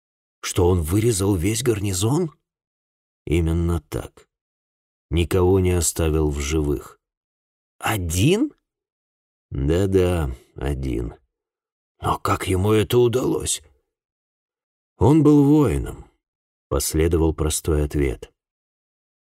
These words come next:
«Те в гарнизоне, они даже ничего не почувствовали. Но мой отец умел не только это делать, а кое-что еще. Кстати, он сопроводил Абдуля Эль-Кибира до другой стороны границы,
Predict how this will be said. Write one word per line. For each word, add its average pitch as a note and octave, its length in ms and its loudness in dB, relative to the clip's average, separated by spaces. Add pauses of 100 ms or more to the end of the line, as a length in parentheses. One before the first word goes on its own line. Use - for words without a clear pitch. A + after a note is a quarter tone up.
(120)
«Те F#2+ 200 4
в G2 60 0
гарнизоне, G2 760 2
они C#2+ 160 0
даже E2 280 2
ничего E2+ 400 0
не E2 120 0
почувствовали. A1+ 840 -4 (800)
Но - 140 -2
мой A#2+ 220 4
отец A#2+ 320 2
умел A2 400 6
не F2+ 160 2
только A2+ 340 2
это G#2+ 320 4
делать, A1 520 -6
а G1+ 100 -10
кое-что C2+ 420 -2
еще. D2+ 600 0 (600)
Кстати, A2+ 420 2
он F#2 180 4
сопроводил G2 640 4
Абдуля F#2 440 4
Эль-Кибира E2+ 760 2
до D2+ 160 -2
другой E2 320 2
стороны E2 400 0
границы, E2 680 0